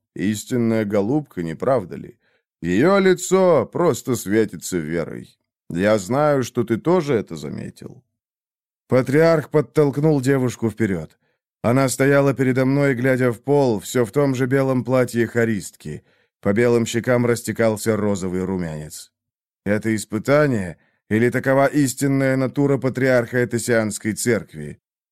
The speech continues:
"Не думай, что я замыслил что-то порочное", — сказал он. "Это чистая девушка, поклявшаяся в целомудрии. Она не касалась мужчины и дала обет, что никогда не коснётся".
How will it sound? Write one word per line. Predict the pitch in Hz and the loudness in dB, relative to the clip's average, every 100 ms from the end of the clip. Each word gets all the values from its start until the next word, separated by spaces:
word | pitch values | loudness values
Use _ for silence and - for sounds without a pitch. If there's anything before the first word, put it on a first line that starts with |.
| _ _ _ - | _ _ _ -10
"Не | 78 90 95 | -4 -2 0
думай, | 131 190 208 202 | 2 4 2 0
что | 156 190 | 0 2
я | 185 180 | 2 2
замыслил | 180 185 175 160 156 135 | 2 2 0 0 0 0
что-то | - - 113 | -4 -4 -4
порочное", — | 101 113 135 127 - - 76 - - _ | -2 0 0 -4 -6 -14 -12 -14 -18 _
сказал | - 120 95 87 85 | -6 -4 -2 -4 -4
он. | 80 78 - _ _ _ _ _ | -8 -12 -20 _ _ _ _ _
"Это | 120 123 123 | 2 2 2
чистая | 117 131 135 - 120 110 | 0 0 0 2 2 2
девушка, | 98 120 113 95 - 98 | 2 2 2 -2 -6 -4
поклявшаяся | 104 104 110 117 107 - 107 101 107 | -4 -2 0 2 0 -2 -4 -2 -4
в | 92 | -6
целомудрии. | - 101 98 117 110 76 67 65 _ _ _ | -4 -2 0 -2 -4 -8 -12 -14 _ _ _
Она | - 92 131 175 | -4 0 2 2
не | 180 | 2
касалась | 175 165 180 175 170 135 | 2 2 2 4 2 0
мужчины | 143 147 120 - 175 165 151 117 90 98 | 0 -2 -2 -2 0 0 0 0 0 0
и | |
дала | 120 147 170 170 | 0 2 2 2
обет, | 117 139 131 165 127 | 0 0 2 2 0
что | - - 143 | -8 -4 0
никогда | 123 143 139 139 123 131 120 | 2 0 0 -2 0 0 2
не | 110 | 0
коснётся". | - 95 - 67 - - - | -4 -6 -6 -12 -12 -16 -20